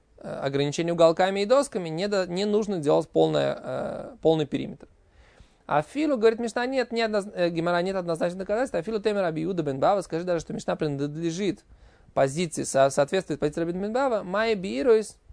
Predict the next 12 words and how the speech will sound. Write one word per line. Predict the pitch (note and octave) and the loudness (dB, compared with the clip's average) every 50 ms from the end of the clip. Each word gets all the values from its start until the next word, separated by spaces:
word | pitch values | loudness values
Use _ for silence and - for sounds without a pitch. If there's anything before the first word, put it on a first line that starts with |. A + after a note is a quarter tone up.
| - - _ _ - _ _ _ - | -20 -20 _ _ -20 _ _ _ -14
что | - - G3 G#3+ | -6 -2 0 0
имеется | A3 A#3 A#3+ A#3 G#3+ - A#3 | 2 2 0 -2 -2 -4 -4
в | A#3 | -4
виду, | A#3+ A3+ B3+ D4+ C#4+ C4+ B3+ B3+ B3 | -2 0 2 4 4 4 4 4 2
биируис, | G#3+ G#3+ A#3 A#3+ C4+ D4 C4 B3+ A#3+ A#3 A#3 A#3+ A3 - - - _ - - | 0 -2 -2 -2 0 2 4 6 8 8 6 6 4 -2 -12 -16 _ -20 -6
колодцы, | - - F3 G3+ B3 C#4 C#4 C4+ - - | 0 4 6 8 8 8 6 6 2 -2
биируис | A3 A3 C4 C4 C4+ C4 A#3+ G3+ | -4 0 0 2 2 2 4 6
дальма, | G#3+ G#3+ G3+ G3+ F#3+ F#3 D#3+ D#3 | 8 8 8 8 6 4 2 0
обычные | D#3+ E3+ A3 A#3 G3+ G#3 G3 F#3+ D#3+ | 0 0 -2 -4 -2 -2 -2 -2 0
колодцы. | D#3 C#3 D3 C3+ D3+ - - - - F#4 - - _ _ _ _ _ _ - - - _ _ _ _ - - _ _ - | 0 2 2 0 -2 -4 -10 -18 -18 -20 -20 -20 _ _ _ _ _ _ -20 -20 -20 _ _ _ _ -20 -20 _ _ -6
Обычные | - C#3+ D#3+ G#3 A3+ G#3+ - A3+ A3+ A3+ | -4 0 2 2 2 2 2 2 2 4
колодцы, | G#3+ A#3 A#3 B3+ C#4+ D#4+ E4 D#4+ - - A#3+ A#3 A#3 C4 | 4 6 8 10 12 12 10 10 6 4 4 4 4 2